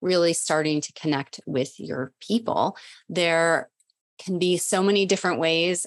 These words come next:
that you are out there in the world, that you're sharing your work, but the foundations of how you do that, those don't ever change because it's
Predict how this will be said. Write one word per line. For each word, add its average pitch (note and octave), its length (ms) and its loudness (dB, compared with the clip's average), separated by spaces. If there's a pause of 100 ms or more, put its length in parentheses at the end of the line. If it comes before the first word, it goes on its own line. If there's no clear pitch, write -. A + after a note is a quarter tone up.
(100)
that D#3+ 320 -2
you D#3 560 -2 (320)
are - 180 -4
out A3 260 0
there A3+ 160 4
in A3 100 4
the A3 100 6
world, G3+ 500 4 (380)
that C#3 220 0
you're C3+ 100 0
sharing G3+ 520 4
your F#3+ 200 4
work, E3 380 2 (280)
but F3+ 140 -2
the G3+ 100 2
foundations A#3+ 1120 4
of E3+ 140 -2
how D3 240 0
you E3 180 0
do D3+ 240 0
that, G#3 440 2 (680)
those F#3+ 420 2
don't D#3+ 300 0
ever C#3+ 480 -4 (140)
change - 560 -8
because D#3 480 -2
it's - 340 -6